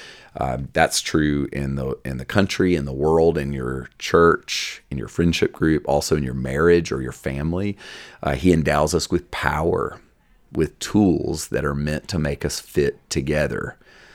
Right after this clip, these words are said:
that are meant to reinforce our belonging to one another. And this means that we are called to ask for and look for the Holy Spirit to give us spiritual gifts.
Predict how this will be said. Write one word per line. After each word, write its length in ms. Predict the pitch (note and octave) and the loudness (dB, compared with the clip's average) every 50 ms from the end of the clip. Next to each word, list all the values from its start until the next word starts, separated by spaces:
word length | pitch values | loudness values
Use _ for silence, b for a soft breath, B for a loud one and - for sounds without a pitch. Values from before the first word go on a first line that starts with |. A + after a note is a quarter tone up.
| B B B B B B B - | B B B B B B B 2
that 120 | - E2 | 6 6
are 80 | D#2+ D#2 | 6 6
meant 220 | D#2 E2 F2 D2 | 6 4 4 2
to 120 | - F2 D2+ | 2 0 0
reinforce 640 | C#2+ D#2 E2 E2 E2 E2 - - D#2 D2 - - | 2 2 2 2 2 0 0 0 0 0 0 0
our 120 | C2 C#2 | -2 -2
belonging 560 | C#2+ C2+ C2+ C2+ C#2+ C#2+ D2 D2 D2 D2 C#2+ C2 | -2 -2 -4 -2 -2 -2 -2 -2 -2 -2 -4 -4
to 80 | B1 | -4
one 180 | C#2 C#2 C2+ C2+ | -6 -6 -6 -6
another. 520 | C2 C2 B1+ B1+ B1+ C2 B1+ B1+ A#1+ - - - | -6 -6 -6 -6 -6 -8 -8 -8 -10 -12 -10 -8
And 160 | - D#2 C#2+ | -6 -4 -2
this 240 | C2+ E2 E2+ - - | 0 0 0 -2 -2
means 320 | G2 F#2 F2 E2+ E2 E2 - | -2 0 0 0 -2 -2 -2
that 140 | - - | -4 -4
we 160 | - C#2 D2+ C#2+ | -2 -2 -2 -2
are 120 | D#2 E2 | -2 -4
called 600 | - - - - - C#2 - - - C#2+ D2 - - _ _ - | -4 -4 -4 -2 -2 -2 -2 -2 -4 -6 -6 -10 -18 _ _ -10
to 220 | - - A2+ A2 - - | -6 -6 -6 -6 -6 -10
ask 500 | - C#2+ C#2+ D2 D#3+ - - - - - | -8 -6 -6 -4 -4 -4 -4 -6 -6 -6
for 540 | - - F2+ E2+ E2 - - F2 F#2+ G2+ - - _ _ | -2 0 0 2 2 0 -2 -4 -6 -8 -14 -20 _ _
and 300 | - D#2 D2+ D2 D2 C#2+ | -8 -6 -6 -6 -6 -6
look 440 | C#2 D2 D#2 D#2+ F2+ - - - - | -6 0 2 2 2 2 0 -6 -14
for 580 | - - - - F2 F2+ F#2 F#2+ G2+ G#2 A2 _ b b b b b b b b b b - | -8 -2 0 2 2 4 2 2 -2 -4 -6 _ b b b b b b b b b b -4
the 80 | F2 D2+ | -2 2
Holy 240 | E2+ D#2+ D#2 D2+ | 4 4 4 4
Spirit 420 | D2 - - - D2 C#2+ C#2+ - - | 0 -2 -2 0 2 2 2 0 -2
to 100 | - C#2 | -4 -4
give 260 | C2+ D2 C#2+ C#2+ - | -2 -2 -2 -2 0
us 160 | C2+ C2+ - | -2 -2 -2
spiritual 520 | - - - - - C2+ C2+ - - - - | -4 -6 -4 -2 -2 -2 -2 -4 -8 -12 -8
gifts. 500 | - - - - - - - - - | -4 -4 -4 -4 -6 -8 -12 -12 -14